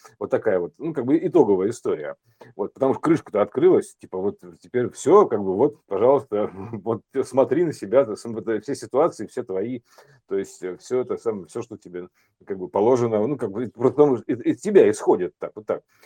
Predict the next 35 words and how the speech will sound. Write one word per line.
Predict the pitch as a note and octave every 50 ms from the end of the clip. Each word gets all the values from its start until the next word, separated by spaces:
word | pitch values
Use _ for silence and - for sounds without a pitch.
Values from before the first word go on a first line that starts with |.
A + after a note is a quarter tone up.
| - _ _
То | -
есть | F#2+ -
"Солярис", | - E3+ G#3 F#3 C3+ G2+ F2 E2+ - - -
вот | G2 A2+ A#2 A2+ - -
это | C3+ C3+ - E3+ -
всё, | - - D#3 D#3
мы | C3 D#3+ G3+
находимся | F#3 D3 - D3 D3 C#3 A#2+ - C3+
в | A#2+
"Солярисе", | - - D#3 D3 A2+ F#2 G2+ A2+ - - D#3 D#3
то | - C3
есть | A#2+ C3
это | A#2+ B2 A2+
как | C3 A#2+ A#2
бы | A2+
конец | - D3 C#3+ C3+ A2 - -
фильма | - A#2+ G#2 G2 -
"Солярис" | - A2+ G2+ F#2+ F2 F#2 F#2 -
уже. | G#2+ G2 G#2+ G#2+
То | - _ _ _ -
есть | B2 G#2+
мы | E3+ F3+
щас | - B2+ A2+
уже | A2+ A#2+ -
подходим | C3+ B2 - B2+ A#2 G#2+
к | -
концу, | B2+ C#3 B2+ - G#2+
потому | F2 - G2 G#2+ G2
что | - - G#2
мы | A2 A2
тут | G#2+ A2 G#2 - _ _ _ _ _
поразбирались | - C3 C3 A#2+ B2+ C#3+ D#3+ D3 A#2+ G2 G2 G2 -
со | - A2+
всем | G#2+ - - A3 G#3+ G3+
этим, | F3 - - D3+ D3 B2